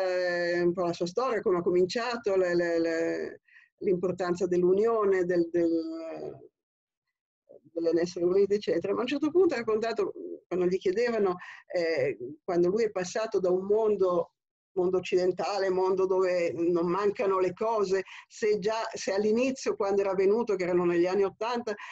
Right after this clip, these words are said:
ha trovato nella Russia ancora qualcosa che assomigliava a, a quello che si racconta nei, nei, nei racconti del Rebbe precedente, di tutta la situazione terribile che c'era in Russia.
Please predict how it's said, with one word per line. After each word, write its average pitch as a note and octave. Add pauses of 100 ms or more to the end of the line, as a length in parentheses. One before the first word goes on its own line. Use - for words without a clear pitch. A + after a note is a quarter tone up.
(200)
ha F#3
trovato A3 (180)
nella F#3+
Russia C4
ancora G#3+
qualcosa A3
che G#3+
assomigliava G#3 (380)
a, G3 (100)
a F#3
quello G#3+
che G#3
si G3+
racconta G#3+
nei, F#3+
nei, F3+
nei F3
racconti G3
del F#3+
Rebbe F3+
precedente, F#3+
di F3
tutta G3 (920)
la E3+
situazione G3
terribile G3
che F3+
c'era F3
in F3+
Russia. E3+